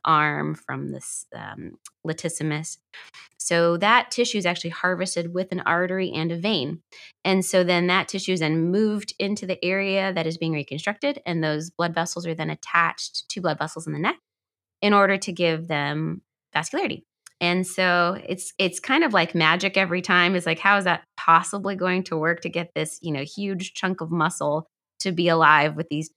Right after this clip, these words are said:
three millimeter vessels?" And magically, ninety-five to ninety-seven percent of the time, it, it, it does that. Um, and so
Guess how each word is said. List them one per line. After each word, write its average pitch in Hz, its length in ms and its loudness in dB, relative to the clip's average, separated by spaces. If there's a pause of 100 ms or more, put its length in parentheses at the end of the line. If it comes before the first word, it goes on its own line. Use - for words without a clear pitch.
(440)
three 185 280 0
millimeter 170 540 2
vessels?" 156 640 -2
And 156 380 -2 (640)
magically, 185 460 2
ninety-five 170 680 2
to 165 80 -4
ninety-seven 165 460 -2
percent 160 240 -6
of 160 40 -4
the 160 60 -12
time, 175 220 -2
it, - 200 -6
it, 147 140 -8 (360)
it 147 100 -4
does 196 180 4
that. 127 200 -4 (680)
Um, 175 560 8 (100)
and 190 220 4
so 180 580 6